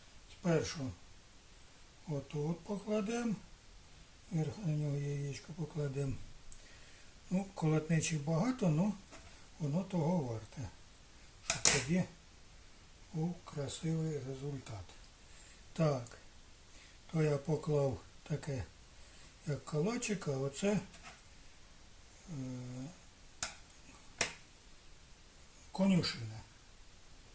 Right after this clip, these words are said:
Так, один зараз покладу, зараз другий виріжу і другий притулю. Так,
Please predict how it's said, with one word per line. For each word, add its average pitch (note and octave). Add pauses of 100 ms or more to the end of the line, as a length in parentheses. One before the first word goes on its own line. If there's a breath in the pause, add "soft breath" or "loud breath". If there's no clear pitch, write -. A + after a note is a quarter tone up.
(240)
Так, C3 (1160)
один A#3
зараз A3+ (160)
покладу, G3+
зараз D#3
другий C3
виріжу C3 (840 loud breath)
і E3 (120)
другий B2
притулю. A#2+ (1400 loud breath)
Так, A2+